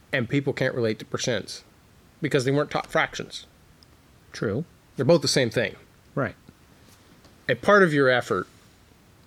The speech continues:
Speaker 1: will cause most of your profit in life.
Speaker 2: Mm-hmm.
Speaker 1: And he's talking about how that distributes.
Speaker 2: Right.
Speaker 1: But it, it, it, yeah, I don't know.
Speaker 2: And then you have diminishing returns as, as you go on.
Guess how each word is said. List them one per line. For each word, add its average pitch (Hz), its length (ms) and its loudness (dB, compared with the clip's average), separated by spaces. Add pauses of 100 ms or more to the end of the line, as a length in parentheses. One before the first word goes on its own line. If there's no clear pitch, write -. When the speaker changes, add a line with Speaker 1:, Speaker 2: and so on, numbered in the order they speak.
Speaker 1:
will 127 100 2
cause 120 300 0
most 117 760 0 (500)
of 107 100 -4
your 104 100 -2
profit - 380 -6
in 95 80 -10
life. - 160 -16 (800)
Speaker 2:
Mm-hmm. 131 160 0 (1700)
Speaker 1:
And 110 360 -2
he's 135 200 -2
talking 131 280 0
about 113 280 0 (640)
how 135 180 0
that 117 180 0
distributes. 104 720 -2 (260)
Speaker 2:
Right. 107 200 -2 (220)
Speaker 1:
But 117 540 -2 (100)
it, 139 180 -2
it, 151 160 -4
it, 147 120 0 (280)
yeah, 80 160 -6 (200)
I 104 100 -4
don't - 160 -8
know. 139 60 -2
Speaker 2:
And 143 60 0
then 139 80 2
you 131 100 2
have 113 100 0
diminishing 123 460 0
returns 117 400 -2
as, 110 200 -2
as 123 340 -2
you 120 60 -2
go 113 240 0
on. 101 400 -4